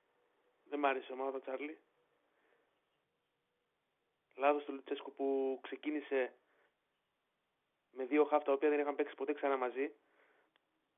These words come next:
Και χάλασε τη διάδα Σβάπ Τσιγκάρα, η οποία φάνηκε το καλοκαίρι ότι βοήθησε, ήταν η βασι-,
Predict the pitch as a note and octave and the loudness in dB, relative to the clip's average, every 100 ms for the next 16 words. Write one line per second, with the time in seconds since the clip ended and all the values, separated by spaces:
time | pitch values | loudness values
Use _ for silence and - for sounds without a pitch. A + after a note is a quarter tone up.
0 | _ _ _ _ _ _ - C3 C#3+ D3 | _ _ _ _ _ _ -14 2 6 6
1 | D3 C#3+ C3 C#3+ C#3+ C3+ C#3+ C#3+ - C#3 | 4 -2 4 6 6 6 2 0 0 2
2 | C#3 D#3+ - _ _ _ _ _ _ _ | 2 2 -4 _ _ _ _ _ _ _
3 | _ _ _ _ _ _ _ _ _ _ | _ _ _ _ _ _ _ _ _ _
4 | _ _ _ - B2+ C3+ C#3+ D3+ D3+ C#3+ | _ _ _ -8 -2 2 4 4 2 0
5 | C#3 C3+ C3 C#3+ C#3+ D3 C3 B2+ B2 A#2+ | 0 0 2 2 2 0 -4 -2 -4 -4
6 | A#2+ A#2 A#2+ - _ _ _ _ _ _ | -6 -10 -14 -18 _ _ _ _ _ _
7 | _ _ _ - _ _ _ _ - - | _ _ _ -20 _ _ _ _ -20 -20
8 | _ _ _ - C#3+ D3+ - D3+ C#3+ C#3 | _ _ _ 4 6 6 4 8 10 12
9 | C3+ C3 C#3+ D3+ D3 C#3+ C#3 D3 C#3 - | 10 8 6 4 2 -4 -2 0 0 -2